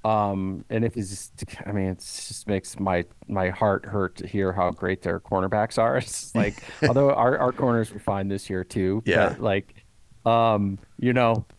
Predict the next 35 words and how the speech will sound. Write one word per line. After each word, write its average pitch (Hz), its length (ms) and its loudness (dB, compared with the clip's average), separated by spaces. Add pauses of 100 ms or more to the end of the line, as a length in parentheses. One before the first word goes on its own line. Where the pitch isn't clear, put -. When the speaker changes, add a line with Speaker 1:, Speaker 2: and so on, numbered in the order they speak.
(180)
Speaker 1:
uh, 113 320 4
going 139 320 2
up 139 160 0
again, 139 240 -6
I 117 100 -2
mean, 123 160 2
Michigan's 131 460 -2
not 120 160 -2
very 120 220 -2
dynamic, 110 680 -4 (200)
right? 120 300 2 (240)
Speaker 2:
They're 107 100 0
not. 90 320 0
Speaker 1:
Uh, 82 400 0
o-, 117 120 0
offensively, 131 800 0
and 110 360 0
so 107 360 2
he's 113 240 -6 (160)
probably 156 400 0
just 135 220 -12
gonna 135 140 -4
put - 140 -12
those 135 220 0
guys 117 260 2
on 113 160 0
islands 117 400 -2
against 117 320 -4
their 110 140 0
receivers. 120 680 -2
Speaker 2:
Mm-hmm. 107 500 2
Speaker 1:
Uh, 104 320 4 (300)
stack 131 440 0
the 131 80 0
box 120 560 0